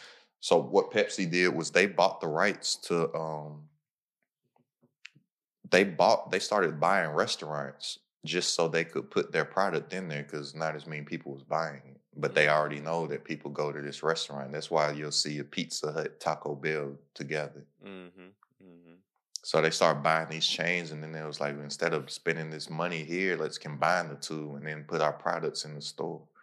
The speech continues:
Speaker 2: Mm.
Speaker 1: So that's why if you was ever go to Taco Bell, Pizza Hut, it's like, "Why are these two restaurants together? It
Speaker 2: Right.
Speaker 1: don't even make no sense."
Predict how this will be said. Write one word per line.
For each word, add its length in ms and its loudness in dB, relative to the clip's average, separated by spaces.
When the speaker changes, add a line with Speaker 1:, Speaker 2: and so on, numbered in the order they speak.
Speaker 2:
Mm. 420 -20
Speaker 1:
So 140 -4
that's 180 2
why 160 6
if 200 -6
you 60 -8
was 260 -2
ever 220 2
go 240 0
to 280 -4
Taco 400 4
Bell, 520 -2
Pizza 400 0
Hut, 260 2
it's 160 -10
like, 220 -4
"Why 180 -4
are 80 -8
these 280 -2
two 380 -8
restaurants 500 0
together? 360 -2
It 40 -2
Speaker 2:
Right. 100 -4
Speaker 1:
don't 200 -12
even 180 -8
make 160 -8
no 160 -8
sense." 560 -10